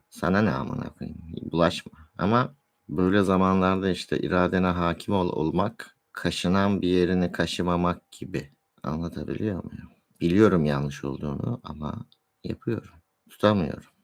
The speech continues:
Sonra pişman oluyorum. Daha çok sinirleniyorum ama yine yapıyorum. Tutamıyorum. Fatih'te de patlama oldu. Atom bombası atılsın da kurtulalım amına kodumunun Fatih'inden.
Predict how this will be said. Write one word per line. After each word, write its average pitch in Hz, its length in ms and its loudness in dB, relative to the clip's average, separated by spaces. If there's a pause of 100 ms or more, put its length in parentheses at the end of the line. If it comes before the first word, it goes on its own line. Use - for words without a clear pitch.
(320)
Sonra 110 260 2
pişman 113 480 4
oluyorum. 73 480 -2
Daha 87 180 4
çok - 220 -4
sinirleniyorum 69 760 -6
ama 92 180 -2
yine 104 240 0
yapıyorum. - 480 -10 (140)
Tutamıyorum. - 580 -10 (120)
Fatih'te 92 680 0
de 87 120 0
patlama 69 520 -2
oldu. - 300 -10
Atom 143 440 10
bombası 123 460 10
atılsın 107 520 6
da 87 100 2
kurtulalım 85 640 2
amına 82 320 0
kodumunun 78 400 -2
Fatih'inden. 69 760 -4